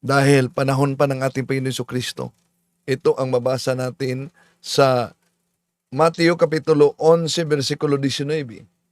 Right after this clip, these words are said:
"Nakita naman nila ang anak ng tao na kumain at uminom. At ang sabi naman nila, 'Tingnan niyo ang taong ito, matakaw, lasinggero,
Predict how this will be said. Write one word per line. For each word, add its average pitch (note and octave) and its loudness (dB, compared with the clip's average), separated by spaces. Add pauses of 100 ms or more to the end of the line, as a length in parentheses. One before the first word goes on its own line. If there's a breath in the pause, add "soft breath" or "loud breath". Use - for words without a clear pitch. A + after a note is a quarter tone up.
(380)
"Nakita F#3 0
naman G3 2
nila F3 2
ang D3+ -2
anak D3+ -2
ng C3+ -4
tao B2+ -4 (320)
na D3 -4
kumain D3 -2
at B2+ -6
uminom. B2+ -6 (720)
At F3+ 4
ang D#3+ 2
sabi D3+ 0
naman C#3 -4
nila, A#2+ -8 (800)
'Tingnan C4+ 0
niyo G3 0
ang C#3+ -6
taong D3 0
ito, B2+ -10 (640)
matakaw, C#3+ -4 (240)
lasinggero, C#3+ -2